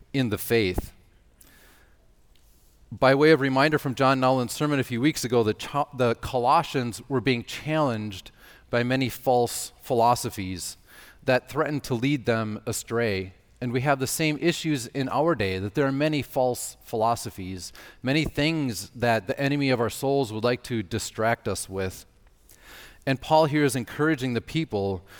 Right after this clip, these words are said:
to remain steadfast, to remain, continue in the faith.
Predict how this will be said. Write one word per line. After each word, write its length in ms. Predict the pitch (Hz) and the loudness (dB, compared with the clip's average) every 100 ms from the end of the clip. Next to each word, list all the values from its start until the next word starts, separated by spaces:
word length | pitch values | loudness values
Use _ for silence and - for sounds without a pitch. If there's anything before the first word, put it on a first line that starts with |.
| - - | -20 -10
to 100 | - | -2
remain 440 | 135 123 120 113 | 0 0 0 -2
steadfast, 1040 | 107 - - 135 120 107 90 76 - - - _ - | -4 -2 0 0 0 -2 -2 -4 -10 -12 -16 _ -10
to 100 | - | -2
remain, 580 | 117 120 127 135 113 87 | 0 2 2 0 0 -4
continue 840 | - 123 - - 156 139 95 85 80 - | -6 -6 -6 -2 0 0 -2 -6 -12 -6
in 160 | 131 117 | -2 -2
the 80 | |
faith. 500 | - 117 104 90 - | -2 0 0 0 -4